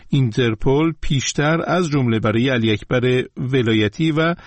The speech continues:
علی فلاحیان وزیران وقت خارجه و اطلاعات جمهوری اسلامی ایران هم قرار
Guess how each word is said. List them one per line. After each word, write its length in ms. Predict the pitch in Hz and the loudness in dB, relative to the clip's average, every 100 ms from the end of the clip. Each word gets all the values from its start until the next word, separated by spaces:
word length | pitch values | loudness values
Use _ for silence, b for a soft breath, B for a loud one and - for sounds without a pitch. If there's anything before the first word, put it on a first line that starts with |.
| B B - | B B -4
علی 340 | 120 117 123 123 | 0 2 2 0
فلاحیان 720 | - 123 113 110 120 165 156 | 0 0 0 0 0 0 0
وزیران 480 | 123 113 110 113 117 | 0 0 0 0 -2
وقت 420 | 107 165 - 190 | -2 -4 -2 -4
خارجه 420 | - 151 131 143 | -2 0 0 0
و 100 | 139 151 | -2 -4
اطلاعات 540 | - 120 107 175 196 | -2 -2 -2 -2 -2
جمهوری 380 | 208 196 170 151 | 0 2 2 0
اسلامی 500 | 131 135 127 123 117 B B B | -2 -2 0 0 -2 B B B
ایران 320 | - 131 127 120 | -2 0 2 0
هم 220 | 131 131 | 0 -2
قرار 460 | - 107 107 113 | -2 0 0 0